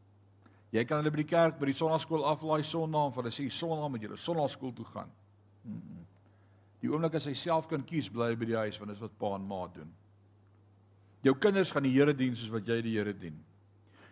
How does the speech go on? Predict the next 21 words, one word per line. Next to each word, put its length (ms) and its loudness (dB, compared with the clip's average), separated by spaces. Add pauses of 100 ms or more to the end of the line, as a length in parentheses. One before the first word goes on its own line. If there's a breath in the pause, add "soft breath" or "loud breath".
(120)
Jou 140 6
kinders 340 4
gaan 160 4
waarheid 420 6
vir 280 -6
elkeen 280 0
van 220 -6
ons 140 -8
vanaand. 360 -6
Ons 160 -4
gebed 420 2
moet 180 -4
wees, 260 -2
"Here, 480 2 (420 soft breath)
help 520 2
my 420 4 (460 soft breath)
dat 220 2
soos 500 4
ek 280 2
U 160 0
volg, 540 -4